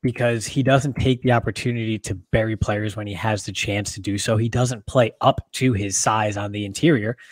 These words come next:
Like I said, he's that, he's that big kid in your crew who wants to take the fadeaway jumpers when you're playing pickup ball instead of just posting up down low and actually just banging with people in the post, which is super frustrating. And I think, like I mentioned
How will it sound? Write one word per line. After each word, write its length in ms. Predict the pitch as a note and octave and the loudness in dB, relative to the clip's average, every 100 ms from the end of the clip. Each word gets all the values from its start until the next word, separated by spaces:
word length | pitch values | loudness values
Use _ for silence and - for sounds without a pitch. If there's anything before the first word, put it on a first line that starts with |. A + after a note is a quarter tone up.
| - _ | -20 _
Like 120 | - A#2+ | 0 4
I 40 | |
said, 200 | A#2 C3+ | 8 8
he's 240 | A2 A#2+ | 8 6
that, 320 | C3 A#2 A2 - _ - - _ | 8 8 6 -2 _ -20 -20 _
he's 200 | C#3 A#2+ | 4 8
that 260 | C#3+ A2 | 8 10
big 180 | C#3+ E3 | 10 10
kid 220 | D#3 F3 | 10 10
in 100 | E3 | 10
your 120 | D#3+ C#3+ | 6 4
crew 300 | D3+ C#3 C3+ | 4 4 4
who 140 | B2 | 2
wants 240 | B2 B2 - | 2 2 0
to 100 | A#2+ | -2
take 300 | - B2 A#2 | 2 2 0
the 60 | |
fadeaway 560 | B2 - C3+ C3+ C3 B2+ | -2 4 6 6 4 2
jumpers 480 | A2 B2 A#2+ A2+ G#2 | 0 -2 0 -4 -4
when 100 | A2 | -8
you're 120 | G#2+ | -6
playing 260 | B2 A#2 | -6 -6
pickup 320 | - B2 A#2 G#2 | -4 -4 -4 -2
ball 240 | A#2+ A2 | -2 -2
instead 240 | G#2 - | -4 -6
of 80 | A2 | -6
just 240 | G#2 G#2+ - | -6 -10 -6
posting 380 | - A#2 B2 | -4 -4 -4
up 120 | A2 - | -6 -4
down 260 | A2+ G#2+ | -4 -4
low 360 | A2 A2 G#2+ G2+ _ _ _ _ | -4 -2 -2 -4 _ _ _ _
and 600 | A#2 A2+ A2 A2 G#2 - - _ - | -2 0 0 -2 -4 -8 -12 _ 4
actually 380 | A#2+ A2+ A2+ A2 | 4 4 2 0
just 200 | G#2 G2 - | -2 -4 4
banging 300 | C3+ C3 B2+ | 6 6 2
with 80 | A#2+ | 4
people 240 | C3 C3+ | 4 4
in 40 | |
the 60 | C3+ | 6
post, 280 | F3+ C3+ - - - - _ _ _ | 8 8 4 -16 -20 -20 _ _ _
which 320 | C3+ C3 - - | 4 4 2 0
is 160 | C3 | 2
super 240 | - E3 C3 | 4 4 4
frustrating. 600 | D#3+ E3+ - A#2 A2+ A#2+ | 4 4 4 2 2 0
And 80 | A#2 | 0
I 40 | |
think, 280 | A#2 C3 - - - | 2 2 0 -10 -2
like 100 | D3+ | 6
I 60 | C#3+ | 8
mentioned 480 | C#3 D3 - A#2 | 8 4 2 -4